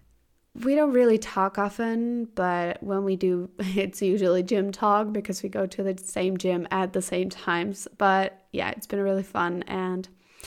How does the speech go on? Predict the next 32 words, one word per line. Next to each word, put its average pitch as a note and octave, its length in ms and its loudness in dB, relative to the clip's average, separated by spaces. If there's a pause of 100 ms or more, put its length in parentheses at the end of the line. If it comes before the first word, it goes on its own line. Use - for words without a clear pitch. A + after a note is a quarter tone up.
(320)
having A#3+ 320 -2
people G#3 360 -4
like G3 260 0
that F3 260 0
in F#3+ 140 -2
your F3+ 140 0
life E3+ 440 -4
is F3+ 520 -4 (260)
really F3+ 640 0
important. - 680 -8 (120)
The A#3 140 -4
same A3 280 -2
way G3+ 480 2
my F#3+ 200 0
mom, F3+ 500 0 (140)
when F#3 140 -2
I F3+ 120 0
tell F#3 300 -2
her, F#3+ 160 0
like, F#3 260 -2
"Oh A3 80 2
yeah, G#3+ 200 4
I G3+ 40 4
have G#3 160 0
so - 140 -6
many G3+ 200 0
things G3 240 -4
to G3 100 -2
do," G3 160 -2
she's G3+ 200 -8
always G3 300 0
like, F#3+ 180 0